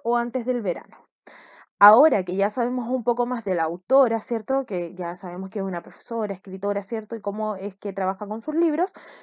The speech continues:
vamos a pasar de lleno a uno de sus libros más leídos, que es Misterio en el campamento. Pero antes de conocer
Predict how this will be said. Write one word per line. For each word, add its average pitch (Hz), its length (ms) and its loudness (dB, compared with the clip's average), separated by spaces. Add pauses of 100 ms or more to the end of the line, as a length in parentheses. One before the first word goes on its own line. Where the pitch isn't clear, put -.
(140)
vamos 339 280 2
a 370 60 -2
pasar 302 300 0
de 302 100 -2
lleno 330 180 -4
a 311 40 -2
uno 247 180 -4
de 220 80 -4
sus 202 160 -10
libros 220 320 -4
más 254 300 -2
leídos, 254 480 -2
que 247 180 0
es 359 140 -6 (340)
Misterio 220 480 0
en 226 80 -2
el 208 100 -2
campamento. 190 640 -10
Pero 427 300 6
antes 226 480 4
de 254 220 2
conocer 226 600 -4